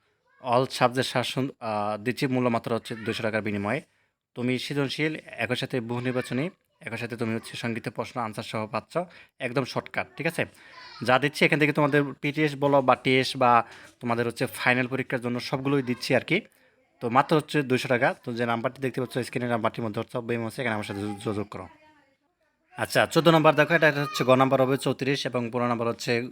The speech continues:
গ নাম্বারটা, এরপরে ষোলো ক নাম্বারটা এবং তারপরে হচ্ছে তোমাদের, আহ, সতেরো নাম্বার, এটা হচ্ছে গ নাম্বারটা।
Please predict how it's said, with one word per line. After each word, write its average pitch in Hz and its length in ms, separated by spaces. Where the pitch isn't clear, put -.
গ 113 140
নাম্বারটা, 110 440
এরপরে 117 300
ষোলো 107 300
ক - 40
নাম্বারটা 107 360
এবং 110 260
তারপরে 107 340
হচ্ছে 104 200
তোমাদের, 104 480
আহ, 95 420
সতেরো 117 340
নাম্বার, 113 280
এটা 120 180
হচ্ছে 107 200
গ 107 40
নাম্বারটা। 110 480